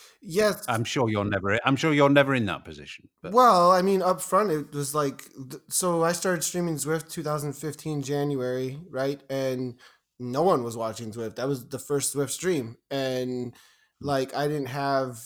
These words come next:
Speaker 1: anything but zero or one viewers for, like, six months. I actually had to
Speaker 2: Really?
Speaker 1: start. Yeah, I'd have here and there. John Mayfield was one of my <laughs> first because he was
Speaker 2: Hmm.
Speaker 1: like, "Someone's streaming the game. What is going on here?"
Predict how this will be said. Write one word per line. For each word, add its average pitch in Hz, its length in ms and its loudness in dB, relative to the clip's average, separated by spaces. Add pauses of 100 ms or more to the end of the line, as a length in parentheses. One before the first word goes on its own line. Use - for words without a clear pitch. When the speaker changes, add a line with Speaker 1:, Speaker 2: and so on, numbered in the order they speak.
(140)
Speaker 1:
anything 143 360 -4
but 120 160 -6
zero 135 340 -2
or 127 40 0
one 131 220 -2
viewers 139 320 -4
for, 120 180 -10
like, 117 240 -6 (560)
six - 400 -6
months. 139 500 -6 (380)
I 175 140 4
actually 190 300 2
had 170 240 -2
to 101 80 -4
Speaker 2:
Really? 156 180 4
Speaker 1:
start. 160 380 2 (580)
Yeah, 170 400 6
I'd 170 120 2
have 190 280 2
here 208 240 0
and 156 160 4
there. 170 280 4
John 185 280 4
Mayfield 180 460 0
was 131 140 -8
one 147 120 -2
of 151 60 0
my 143 120 -2
<laughs> - 20 -4
first 240 880 6
because 226 220 6
he 240 60 4
was 214 100 6
Speaker 2:
Hmm. 226 60 6
Speaker 1:
like, 196 100 4
"Someone's 208 320 6
streaming 285 340 4
the 262 60 8
game. 240 380 4
What 208 300 6
is 277 120 -2
going 320 200 2
on 359 180 6
here?" 370 280 4